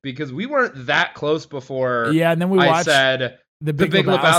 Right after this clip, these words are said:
Speaker 1: Lebowski was
Speaker 2: and then we made the
Speaker 1: overrated.
Speaker 2: movie list, and we started, like, really diving down the rabbit
Speaker 1: And then we
Speaker 2: hole.
Speaker 1: started watching movies almost every night and talking to each other.
Speaker 2: Yeah, that's
Speaker 1: But
Speaker 2: true.
Speaker 1: yeah,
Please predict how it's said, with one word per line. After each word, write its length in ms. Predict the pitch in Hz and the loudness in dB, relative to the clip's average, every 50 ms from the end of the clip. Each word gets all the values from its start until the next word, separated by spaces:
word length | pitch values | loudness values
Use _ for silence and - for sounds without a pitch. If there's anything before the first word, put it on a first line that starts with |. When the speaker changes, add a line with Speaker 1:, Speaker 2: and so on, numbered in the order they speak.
| 175 202 202 | 2 0 0
Speaker 1:
Lebowski 40 | 208 | 0
was 120 | 202 180 | 0 0
Speaker 2:
and 220 | 165 147 156 151 156 | 0 0 0 0 0
then 60 | 156 | 0
we 60 | 135 | 0
made 200 | 135 180 180 180 | 0 0 0 0
the 40 | 180 185 | 2 2
Speaker 1:
overrated. 220 | 180 165 165 156 | 2 2 0 0
Speaker 2:
movie 260 | 151 156 165 165 180 175 | 0 -2 0 0 -2 -2
list, 300 | 180 180 190 170 - - | 0 -2 -2 -2 -4 -6
and 60 | 170 | -6
we 60 | 165 | -6
started, 300 | 143 - - 170 165 160 | -6 -4 -4 -4 -4 -4
like, 160 | 151 147 135 110 | -4 -6 -8 -8
really 480 | 113 117 120 127 135 139 143 139 139 135 | -10 -12 -8 -4 -2 0 0 0 0 -4
diving 460 | 120 110 117 110 120 127 127 131 127 | -6 -8 -10 -8 -8 -8 -6 -8 -8
down 220 | 123 127 123 127 131 | -6 -6 -6 -6 -6
the 100 | 123 117 | -8 -8
rabbit 180 | 110 107 - - | -8 -4 -4 0
Speaker 1:
And 80 | 175 | 0
then 80 | 185 185 | 2 4
we 80 | 190 | 4
Speaker 2:
hole. 80 | 190 156 | 4 6
Speaker 1:
started 220 | 165 - 190 185 | 6 4 4 4
watching 400 | 180 156 160 165 170 - 185 175 | 2 2 2 2 2 0 -2 -4
movies 480 | 165 160 160 170 160 175 165 151 135 131 | -2 0 0 0 0 -2 -2 -2 -4 -6
almost 320 | 147 151 151 147 143 143 | -6 -4 -4 -6 -6 -2
every 240 | 143 147 143 147 139 | -2 -2 -2 -2 -6
night 260 | 135 135 135 135 139 | -4 -4 -4 -4 -4
and 80 | 131 123 | -6 -10
talking 340 | - 131 123 139 135 135 127 | -8 -4 -4 -4 -4 -6 -10
to 60 | 117 | -10
each 140 | 113 113 - | -10 -10 -10
other. 220 | 120 117 113 113 135 | -10 -8 -6 -6 -6
Speaker 2:
Yeah, 220 | 135 135 131 131 | -6 -6 -8 -8
that's 140 | 131 120 - | -10 -8 -2
Speaker 1:
But 120 | 185 220 226 | -2 0 0
Speaker 2:
true. 80 | 262 | 2
Speaker 1:
yeah, 180 | 311 294 196 | 2 2 2